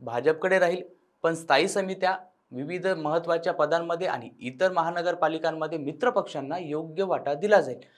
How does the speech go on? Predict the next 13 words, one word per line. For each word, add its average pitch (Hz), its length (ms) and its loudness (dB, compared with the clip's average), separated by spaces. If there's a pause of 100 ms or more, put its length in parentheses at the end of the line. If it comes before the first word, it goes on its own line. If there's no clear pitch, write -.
(160)
म्हणजे 165 280 0
एका 131 280 2
हातात 185 300 2
सत्ता 180 400 0
घट्ट 156 360 -2
पकडायची 147 640 2 (320)
आणि 139 200 0
दुसऱ्या 143 440 0
हातानं 120 480 -4 (260)
युतीतील 131 560 -8
भागीदारांना 143 760 0
समाधान 147 640 -2
द्यायचं. 110 480 -4